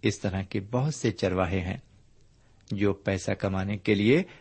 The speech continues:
بھیڑوں کے چرواہے بنے ہوئے ہیں۔ انہیں اپنی بھیڑوں کی فکر بالکل نہیں ہے۔ وہ کہیں بھی جائیں، اس سے انہیں کوئی مطلب نہیں۔ انہیں تو مطلب ہے صرف پیسے سے۔ ایسے مفاد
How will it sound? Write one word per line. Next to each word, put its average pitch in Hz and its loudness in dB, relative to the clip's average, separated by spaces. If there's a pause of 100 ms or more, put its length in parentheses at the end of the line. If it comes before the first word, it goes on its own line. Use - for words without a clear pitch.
(140)
بھیڑوں 143 2
کے 123 -2
چرواہے 95 0
بنے 92 -2
ہوئے 92 -4
ہیں۔ 92 -6 (960)
انہیں 160 6
اپنی 110 2
بھیڑوں 95 -2
کی 101 -4
فکر 104 -4
بالکل 95 0
نہیں 117 2
ہے۔ 92 -4 (960)
وہ 95 2 (240)
کہیں 120 2
بھی 127 2
جائیں، 127 4 (460)
اس 113 0
سے - 0
انہیں 95 -2 (100)
کوئی 135 4
مطلب 139 2
نہیں۔ 95 0 (580)
انہیں 160 6
تو 151 2
مطلب 104 4
ہے 131 6 (340)
صرف - 0
پیسے 127 4
سے۔ 98 -2 (840)
ایسے 156 4
مفاد 117 4